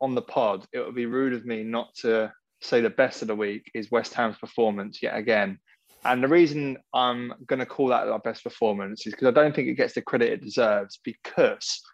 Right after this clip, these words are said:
of the injuries that we've got at the moment. So obviously playing Leicester was a, a huge game for both teams, but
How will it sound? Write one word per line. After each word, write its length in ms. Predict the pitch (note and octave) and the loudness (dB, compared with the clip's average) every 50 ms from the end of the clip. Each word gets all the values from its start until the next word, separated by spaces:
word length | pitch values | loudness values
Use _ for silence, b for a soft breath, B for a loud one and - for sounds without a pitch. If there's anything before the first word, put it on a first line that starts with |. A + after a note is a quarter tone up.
| b b - | b b -4
of 120 | B2 G#2 | -2 0
the 140 | - B2 A#2+ A#2+ | 2 2 2 2
injuries 400 | A#2 G#2+ G#2+ G#2+ G#2 G#2 - - | 0 0 -2 -2 -2 -2 -4 -6
that 120 | - - | -8 -8
we've 120 | A#2 A2+ - | -8 -4 0
got 120 | B2 A2 - | 0 0 0
at 40 | A2 | 0
the 60 | G#2 | -2
moment. 480 | G#2 G2+ G2+ G2+ G2+ G2+ G2+ G#2+ A2+ - | 0 0 0 0 0 -2 -6 -8 -8 -4
So 340 | - C3 A#2+ A#2 A2+ G#2+ - - B B B B B B B B | 0 4 4 4 4 2 0 -6 B B B B B B B B
obviously 260 | C#3+ B2+ - - C3 | 0 2 2 0 0
playing 480 | - - C#3+ C3+ B2+ B2 A#2+ A2 A2 - _ _ - | 2 2 2 4 2 2 -2 -6 -10 -14 _ _ -6
Leicester 320 | C3 B2 A#2 - - - A#2+ | -4 -4 -4 -2 -4 -4 -2
was 140 | A2 G#2+ A2 | 0 0 0
a, 140 | G#2+ A2+ - | 0 0 -2
a 40 | B2 | -6
huge 480 | A#2 - - - D3 C3 A#2+ A2 G2+ - | -12 -12 -2 2 4 4 4 4 0 0
game 280 | - A#2 A2 G#2+ G#2 - | 0 0 0 0 -2 -6
for 80 | G#2 | -6
both 280 | G2+ - A2+ A2 G#2+ - | -2 -2 0 0 -2 -4
teams, 440 | - - C3 A2+ G#2+ A2+ - A2+ - - | -6 -4 -4 -4 -4 -6 -12 -16 -4 2
but 260 | - A#2 A#2+ - - | 4 4 4 4 2